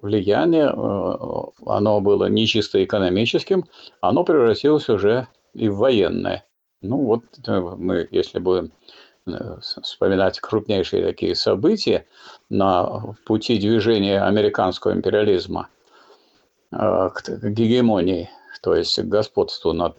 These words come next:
другими странами, э, мы увидим, что это прежде всего война, э, во Вьетнаме.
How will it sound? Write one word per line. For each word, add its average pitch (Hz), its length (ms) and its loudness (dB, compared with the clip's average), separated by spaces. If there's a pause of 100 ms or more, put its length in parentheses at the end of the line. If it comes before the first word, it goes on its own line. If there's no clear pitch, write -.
другими 90 420 0
странами, - 600 0 (600)
э, - 80 -10
мы 95 400 0
увидим, 98 480 2
что - 160 0
это 104 160 2
прежде 147 300 2
всего 120 460 2 (100)
война, 87 540 0 (600)
э, 120 60 -18
во 82 840 -2
Вьетнаме. 90 560 -2